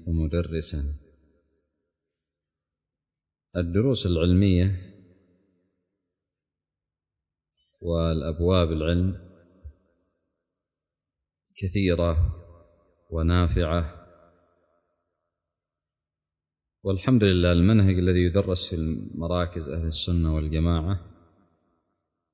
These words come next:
بالتسلسل في كتب العقيدة وهكذا في كتب الأصول، سواء كان أصول الحديث أو أصول التفسير أو أصول الفقه،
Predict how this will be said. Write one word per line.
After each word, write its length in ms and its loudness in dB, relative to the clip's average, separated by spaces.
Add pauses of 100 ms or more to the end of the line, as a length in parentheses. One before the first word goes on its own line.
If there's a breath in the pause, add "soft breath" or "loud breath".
(800)
بالتسلسل 1000 -2
في 100 0
كتب 280 -6
العقيدة 640 -2 (1400)
وهكذا 580 0
في 260 -4
كتب 400 -4
الأصول، 680 -2 (1600)
سواء 360 -2
كان 220 0
أصول 380 -4
الحديث 880 -4
أو 200 -4
أصول 260 -4
التفسير 800 -6
أو 200 -4
أصول 300 -4
الفقه، 420 -2